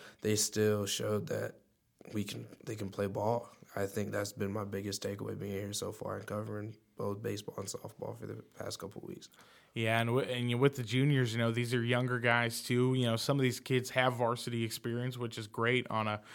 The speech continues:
Speaker 2: on a junior Legion team to kinda have kids that with, with that kind of experience. And, you know, they were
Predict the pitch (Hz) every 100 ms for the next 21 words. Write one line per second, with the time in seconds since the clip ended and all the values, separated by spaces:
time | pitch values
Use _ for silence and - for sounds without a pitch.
0 | - - 110 107 101 120 123 110 110 123
1 | 123 117 - 110 107 - 110 110 117 110
2 | - 117 110 120 113 110 - - - -
3 | - 107 104 120 117 123 113 104 - -
4 | 123 127 120 113 113 107 - - - -
5 | 117 113 131 147 151 151 143 131 131 123
6 | 123 123